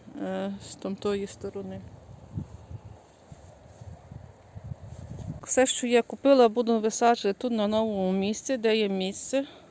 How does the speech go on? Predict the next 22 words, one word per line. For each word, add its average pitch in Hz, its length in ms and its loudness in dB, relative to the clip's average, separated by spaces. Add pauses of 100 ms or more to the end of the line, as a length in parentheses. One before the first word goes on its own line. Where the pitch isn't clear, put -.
(220)
тому 220 220 0
що - 180 -2
там, 220 280 0
де 208 120 0
тюльпани 226 720 0 (840)
і 202 140 0
крокуси, 247 760 4 (1040)
в 196 40 -8
мене 226 380 4 (220)
ще - 240 2
інші 233 440 2
квіти 196 380 -2
посаджені 285 640 4
однорічні, 294 680 2
і 233 80 0
я 226 180 8
зараз 226 320 2
не 220 120 2
вгадаю, 233 480 6
куди 208 280 0
садити. 185 640 0 (1600)
І 254 220 6